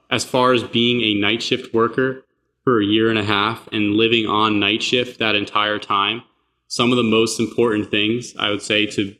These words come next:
to maintain sleep or to be able to sleep comfortably and on a consistent basis is, number one, going to sleep at the same time every day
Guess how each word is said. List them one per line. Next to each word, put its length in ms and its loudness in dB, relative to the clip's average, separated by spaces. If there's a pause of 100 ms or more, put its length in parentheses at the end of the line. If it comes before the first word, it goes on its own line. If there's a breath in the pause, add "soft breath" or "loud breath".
(200)
to 140 -2
maintain 680 -2
sleep 480 -4 (360)
or 100 0
to 100 0
be 180 2
able 180 0
to 100 0
sleep 420 -4
comfortably 680 0
and 100 -2
on 140 -2
a 80 -2
consistent 520 -6
basis 460 -2
is, 240 -4 (200)
number 220 2
one, 360 0
going 300 0
to 100 -4
sleep 480 -4 (420)
at 140 0
the 60 -2
same 280 0
time 240 -2
every 200 0
day 360 -2